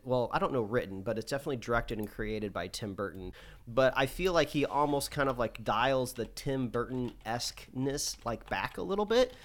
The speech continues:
So, um, really, you get a lot of his flavor and touch when it kind of just comes to the world in general. So some fanciful things that kind of really don't make sense in the basis of reality will happen, but then you have to kind of remember,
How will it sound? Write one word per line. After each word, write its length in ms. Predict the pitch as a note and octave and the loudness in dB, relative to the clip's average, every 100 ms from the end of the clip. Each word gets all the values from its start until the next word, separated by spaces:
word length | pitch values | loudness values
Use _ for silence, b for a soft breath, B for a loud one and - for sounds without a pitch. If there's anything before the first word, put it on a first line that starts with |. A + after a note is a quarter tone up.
| B B | B B
So, 480 | - - C3+ B2+ A#2+ | -6 0 4 4 4
um, 480 | A#2+ A#2 A2+ A2 A2 | 4 4 4 0 -4
really, 340 | A#2+ D3 E3+ D#3 | -2 0 2 2
you 140 | C3+ | 2
get 240 | B2 C3 | 4 4
a 60 | B2 | 4
lot 320 | A#2+ A#2 A#2 | 4 6 6
of 140 | A2+ G#2 | 2 0
his 300 | A#2+ A2 - | -2 -2 -6
flavor 640 | - A#2+ A#2 A2+ A2+ A2 | -6 -2 0 0 0 0
and 260 | G#2 G#2+ G#2+ | 0 -2 -2
touch 460 | - A2 G#2+ - | 0 0 0 -4
when 140 | A#2+ A#2 | -2 -2
it 80 | |
kind 180 | - B2+ | 0 0
of 60 | A#2 | 0
just 160 | A2 | -4
comes 260 | - B2 A#2 | -2 -2 -2
to 120 | C3 | -2
the 120 | A2+ | -2
world 480 | G#2 G2+ G#2+ A2 A#2 | -2 -2 0 0 0
in 160 | G2+ G2+ | -2 -4
general. 500 | G2+ G2+ A#2 C3 b b b b | -4 -4 -2 -4 b b b b
So 580 | - C#3 B2 A#2+ A2+ G#2+ | 0 4 6 6 2 0
some 420 | - D#3 C#3+ C3+ - | -2 0 2 0 -2
fanciful 800 | - F#3 G3 G#3 F#3+ - C#3+ C3+ | -2 2 2 2 -2 -2 0 0
things 520 | - C#3+ C3+ A#2+ A2 | 2 2 4 2 0
that 140 | A#2 | -2
kind 180 | - C#3 | 0 0
of 120 | A#2+ | 0
really 180 | B2+ A#2+ | -2 -4
don't 300 | A2 A#2 A#2+ - - - - | -2 -2 -2 -6 -20 -20 -6
make 260 | B2+ A#2+ - | 0 0 0
sense 420 | - B2+ A#2+ A#2+ | 0 2 0 0
in 80 | A#2+ | -2
the 80 | G#2+ | -2
basis 440 | A2+ A2+ - A2+ | 0 -2 -2 -4
of 120 | A2 | -4
reality 480 | G2 F#2 F2+ A2 A#2 | -2 -2 0 0 -2
will 140 | B2 B2 | -2 0
happen, 500 | C3 C3+ D3+ C#3+ C#3+ | 0 0 0 -4 -2
but 160 | A#2+ | -2
then 120 | C3 | 0
you 60 | B2+ | -2
have 160 | A#2+ A#2+ | -2 -4
to 80 | A#2 | -6
kind 240 | B2+ A#2+ | -2 -2
of 40 | |
remember, 560 | A2 G#2+ A2 A2+ A2+ | 0 0 -2 0 0